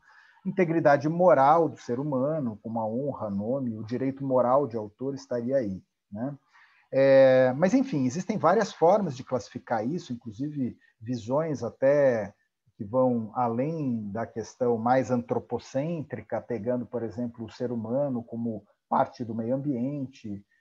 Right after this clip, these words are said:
É possível a gente também enquadrar isso como um, um direito à personalidade. Esses direitos à personalidade tiveram um desenvolvimento muito forte depois da Segunda Guerra Mundial, né? A gente nem precisa dizer aqui as razões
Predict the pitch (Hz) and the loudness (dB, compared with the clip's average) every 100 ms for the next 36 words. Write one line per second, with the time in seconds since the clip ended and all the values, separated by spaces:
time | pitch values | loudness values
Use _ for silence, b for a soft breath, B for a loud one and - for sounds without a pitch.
0 | _ - 120 - 117 - 120 127 110 123 | _ -8 -8 -8 -10 -6 -2 -2 -2 -6
1 | - 120 110 120 120 120 101 104 107 120 | -8 -8 -4 -4 -2 -2 -2 -6 -2 -2
2 | 113 113 - 117 117 107 101 98 101 _ | -4 -8 -12 -10 -8 -8 -8 -10 -16 _
3 | 117 107 107 107 110 - - - 120 113 | -14 -12 -10 -10 -10 -12 -14 -12 -8 -6
4 | 120 120 92 80 85 _ b b b 151 | -6 -6 -10 -12 -16 _ b b b -6
5 | 151 185 180 190 165 170 170 - 165 160 | -4 -2 2 2 4 2 2 0 0 0
6 | 151 135 131 127 139 151 143 131 151 160 | 2 4 2 2 0 0 -2 -8 -6 -6
7 | 135 143 135 139 143 156 220 233 - 147 | -4 -4 -4 -6 -4 -2 -4 -6 -2 4
8 | 160 220 220 - 120 120 - 127 101 110 | 6 4 2 -8 -8 -8 -4 -4 -4 -4
9 | 107 - 120 110 113 107 101 104 110 113 | -6 -6 -8 -6 -6 -4 -4 -4 -6 -6
10 | 123 127 123 110 143 202 110 110 120 110 | -6 -4 -2 0 0 -2 -6 -10 -12 -12
11 | 120 - 120 117 - - 107 110 101 101 | -16 -14 -12 -12 -14 -20 -14 -12 -12 -14
12 | 104 98 101 104 - 123 98 101 107 120 | -12 -10 -10 -12 -8 -8 -6 -10 -10 -14